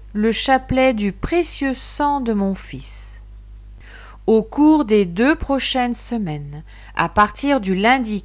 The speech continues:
quatre mars, ce seront deux semaines intenses, car vous, en tant que reste fidèle, soutiendrez toute l'humanité le jour de l'illumination des consciences.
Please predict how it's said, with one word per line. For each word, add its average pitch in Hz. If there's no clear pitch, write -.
quatre 285
mars, 185
ce -
seront 240
deux 220
semaines 254
intenses, 214
car 190
vous, 175
en 202
tant 254
que 233
reste 214
fidèle, 175
soutiendrez 294
toute 370
l'humanité 220
le 233
jour 269
de 214
l'illumination 269
des 226
consciences. -